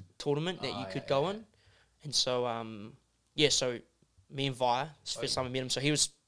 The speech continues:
Speaker 1: pretty fresh and, like, pretty new into the country. And, mate, I remember, I still have a memory of him. We ran through timing lights there, and he was the quickest.
Speaker 2: Was he?
Speaker 1: Unbelievable.
Speaker 2: Quicker than you?
Speaker 1: Way quicker than me.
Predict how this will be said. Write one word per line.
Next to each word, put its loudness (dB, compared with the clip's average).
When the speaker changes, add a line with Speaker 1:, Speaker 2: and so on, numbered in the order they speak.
Speaker 1:
pretty -2
fresh -4
and, -10
like, -8
pretty -4
new -6
into -10
the -8
country. -8
And, -12
mate, -6
I -12
remember, 4
I -4
still 2
have 4
a 0
memory -2
of -8
him. -6
We -8
ran 0
through -4
timing -4
lights -4
there, -6
and -10
he -4
was -4
the -8
quickest. -10
Speaker 2:
Was -6
he? -8
Speaker 1:
Unbelievable. -4
Speaker 2:
Quicker -4
than -12
you? -6
Speaker 1:
Way -6
quicker -12
than -14
me. -14